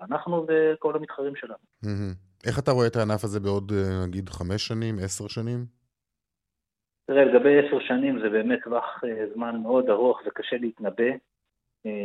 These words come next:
Speaker 1: בטווח של חמש שנים אני בטוח שנמשיך לראות את המגמה הזאת. כל היצרנים מצהירים בצורה מאוד ברורה.
Speaker 2: אתה יודע, לא, אתה יודע
Speaker 1: ש-
Speaker 2: לדבר באחוזים? למשל, כמה היום מתוך, אה, סך, אה, כלי הרכב שנוסעים בארץ הם, אה,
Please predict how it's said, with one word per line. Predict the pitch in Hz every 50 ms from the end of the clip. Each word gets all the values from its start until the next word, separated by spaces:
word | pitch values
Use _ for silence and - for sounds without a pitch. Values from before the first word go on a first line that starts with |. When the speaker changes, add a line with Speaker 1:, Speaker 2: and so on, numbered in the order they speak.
| 202 202 202 - - - - 101 - - -
Speaker 1:
בטווח | - 101 - - 147 147 - -
של | 151 - -
חמש | 120 117 131 123 -
שנים | 127 113 117 120 117 113 113
אני | 104 104 101 -
בטוח | - - - 147 143 123 110 -
שנמשיך | 107 107 107 - 117 107 -
לראות | 117 113 107 110 113 104 - -
את | 110 104 - - - 107
המגמה | 104 104 101 101 101 101 101 101 107 107 107 107 107 110 110 107
הזאת. | 104 - 113 -
כל | - - 117 113 120
היצרנים | 127 135 131 - - 127 123 120 120 120 120 117
מצהירים | 113 - - - 120 110 123 123 123
בצורה | 113 - - 120 117 120
מאוד | 117 113 110 113 135 131
ברורה. | 131 117 117 110 107 104 98 - _ _ 107
Speaker 2:
אתה | 98 - 117
יודע, | 110 107 - -
לא, | 131
אתה | 113 107
יודע | 101 120 127
Speaker 1:
ש- |
Speaker 2:
לדבר | 131 113 123 131
באחוזים? | 131 110 95 - 101 90 85 90 113 156 180 156
למשל, | 113 113 139 131 -
כמה | 147 147 160 156
היום | 135 120 123 123 120 120 117 - 117
מתוך, | 110 - - 127 117 - - -
אה, | 120 113 110 110
סך, | 101 - - 123 110 - - -
אה, | 113 113 107 104 -
כלי | - 117 110
הרכב | 107 110 110 - 120 101 92 90 - - - - - - _
שנוסעים | - - 131 123 120 - - - - 139 139 135 131 131 - - 104
בארץ | 104 113 - 113 117 123 123 135 156 170 160 - - - - - - 104
הם, | 107 107 107
אה, | 107